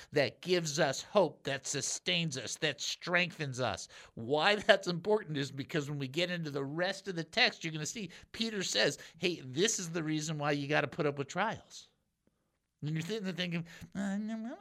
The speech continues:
put up with <laughs> trials. I don't like trials." Me neither. I don't like trials either.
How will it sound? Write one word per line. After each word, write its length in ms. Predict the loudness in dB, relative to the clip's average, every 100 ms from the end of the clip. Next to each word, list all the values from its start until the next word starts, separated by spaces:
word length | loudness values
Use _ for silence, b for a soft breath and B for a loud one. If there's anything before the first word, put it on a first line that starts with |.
| -12
put 140 | -10
up 100 | -10
with 140 | -12 -12
<laughs> 240 | -12 -6
trials. 200 | -6 -6
I 120 | -8
don't 180 | -8 -8
like 240 | -8 -8
trials." 480 | -2 0 0 -2 -12 -18 B B
Me 180 | -4 -2
neither. 260 | -4 -8 -12 -8
I 80 | -6
don't 100 | -6
like 180 | -8 -6
trials 340 | -6 -6 -8
either. 180 | -14